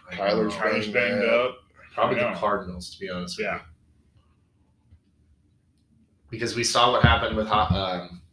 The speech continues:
Speaker 1: with Murray's production after he got hurt last year.
Speaker 3: Yeah, he's not really running the
Speaker 1: And
Speaker 3: ball
Speaker 1: he's
Speaker 3: like
Speaker 1: been
Speaker 3: he
Speaker 1: weird running the ball. Like,
Speaker 3: Yeah.
Speaker 1: he's not been, he's, he, I think
Speaker 2: It's 'cause he's a little bobblehead back there.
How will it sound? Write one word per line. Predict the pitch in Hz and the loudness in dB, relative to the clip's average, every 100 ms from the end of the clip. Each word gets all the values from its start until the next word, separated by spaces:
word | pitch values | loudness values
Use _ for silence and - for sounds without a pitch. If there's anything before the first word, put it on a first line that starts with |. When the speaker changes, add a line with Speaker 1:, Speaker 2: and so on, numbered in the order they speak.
| - | -14
Speaker 1:
with | 101 95 | -10 -6
Murray's | 101 101 98 98 - - _ _ _ _ | -2 -2 -2 -4 -8 -12 _ _ _ _
production | - 107 107 - 107 | -2 0 2 0 -4
after | 101 98 | -6 -6
he | 98 | -6
got | 90 | -4
hurt | 98 95 | -6 -4
last | 101 113 110 120 | 0 0 0 -2
year. | 113 107 107 110 | 0 0 -2 -2
Speaker 3:
Yeah, | 127 - | -4 -4
he's | 135 143 | -4 0
not | 180 180 | 2 4
really | 196 - | 4 2
running | 117 151 131 | 0 -2 0
the | 110 | 0
Speaker 1:
And | |
Speaker 3:
ball | 120 | 2
Speaker 1:
he's | 127 | 4
Speaker 3:
like | 107 | 2
Speaker 1:
been | 120 127 104 | 2 0 -2
Speaker 3:
he | 107 | 0
Speaker 1:
weird | 123 131 123 98 | 4 6 4 2
running | 110 117 110 | 0 0 -2
the | |
ball. | 104 92 101 117 107 | -2 2 4 4 2
Like, | 101 | 0
Speaker 3:
Yeah. | 123 117 | 0 0
Speaker 1:
he's | 104 | 0
not | 104 113 - | 2 2 0
been, | 107 107 98 92 - _ _ _ - | 0 0 -4 -10 -16 _ _ _ -8
he's, | 123 127 - | -6 -6 -4
he, | 143 151 - _ - | -4 -4 -6 _ 0
I | 120 143 143 | 4 4 2
think | 139 131 | 0 -2
Speaker 2:
It's | 131 - | -4 -4
'cause | - 165 | -4 -4
he's | 165 | -2
a | |
little | 165 143 | 0 2
bobblehead | 143 165 143 92 - | 2 2 -2 -4 -6
back | - | -12
there. | - | -10